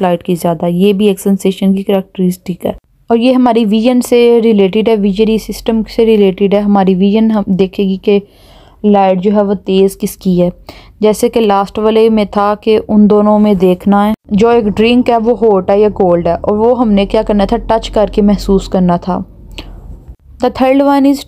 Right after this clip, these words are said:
duration। It is a time aspect of sensation। It is a time for which a sensation endures। A sensation which does not last for an instant cannot be,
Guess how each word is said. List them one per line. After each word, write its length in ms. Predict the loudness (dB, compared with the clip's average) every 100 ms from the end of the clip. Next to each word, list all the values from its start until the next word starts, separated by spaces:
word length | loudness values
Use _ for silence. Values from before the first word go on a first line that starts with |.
| 0
duration। 460 | 4 4 2 -4 -2
It 120 | -2
is 180 | 2 2
a 140 | 2 0 0
time 260 | 0 0
aspect 600 | -4 -8 -6 -4 -4 -2
of 180 | -4 -2
sensation। 540 | -4 0 -2 0 -2 -2 -6 -20 -20 -16 -6
It 100 | 0
is 180 | 2 2
a 100 | 0 0
time 280 | 0 2 0
for 280 | 0 0 0
which 160 | -2
a 180 | -2 -2
sensation 540 | -4 0 0 0 -2 0
endures। 480 | 2 4 2 2 0
A 80 | -2
sensation 460 | -4 0 0 0 0
which 220 | 0 0
does 240 | -2 -4 0
not 320 | 0 2 2
last 220 | 0 0
for 280 | -4 -2 0
an 180 | 0 -2 -2
instant 440 | -2 -2 -2 -2 0
cannot 400 | 2 2 2 0
be, 120 | -4